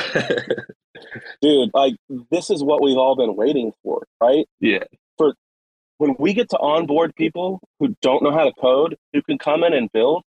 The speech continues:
Speaker 2: that's all the creatives, like, who, who do the, like, U I and everything else that can come in to, like, blow up the entire crypto space. Like, we're, we're right on that cusp,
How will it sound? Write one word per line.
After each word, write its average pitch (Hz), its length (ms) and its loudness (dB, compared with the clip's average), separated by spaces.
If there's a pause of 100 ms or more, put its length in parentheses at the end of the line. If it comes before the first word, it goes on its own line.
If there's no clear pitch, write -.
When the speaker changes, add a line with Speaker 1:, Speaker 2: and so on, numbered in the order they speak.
(460)
Speaker 2:
that's 190 240 0
all 233 180 2
the 208 80 -4 (140)
creatives, 214 560 -2
like, 151 260 0 (100)
who, 170 260 -2 (280)
who 180 100 -6
do 180 160 0
the, 147 240 0
like, 147 380 0
U 196 220 0
I 214 240 4
and 180 80 0
everything 196 380 -4
else 214 180 -2
that 170 120 -4
can 156 200 -12
come 180 140 -4
in 202 140 -2
to, 170 100 -4
like, 277 220 2 (480)
blow 190 420 2
up 233 180 -2
the - 100 -4
entire 170 420 -4
crypto 170 340 -6
space. 175 480 -4
Like, 120 180 -4
we're, 208 360 2 (440)
we're 233 200 2
right 156 300 2
on 180 160 2
that 131 160 -2 (200)
cusp, 143 280 -2